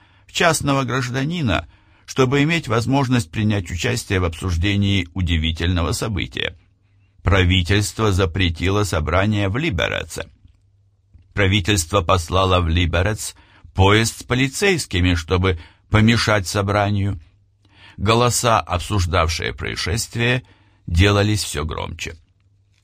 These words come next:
Толпа разбилась на группы. Многие требовали посылки телеграммы президенту. Кто же, как не Бенеш,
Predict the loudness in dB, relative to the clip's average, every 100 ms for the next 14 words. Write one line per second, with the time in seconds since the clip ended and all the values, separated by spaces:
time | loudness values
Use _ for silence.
0 | _ 0 0 -2 -4 -2 -4 -4 -2 -2
1 | -4 -4 -6 -6 -8 -12 -10 -10 -10 _
2 | _ _ _ _ -4 2 4 2 2 2
3 | 0 -2 -2 0 2 2 0 -2 -4 -2
4 | -2 -2 -4 -4 -2 -2 0 2 2 0
5 | -2 -2 -2 -2 -6 -8 -12 -16 -20 _
6 | _ _ _ _ _ -14 -2 0 0 0
7 | 0 -2 0 0 0 -2 -2 -2 -2 -4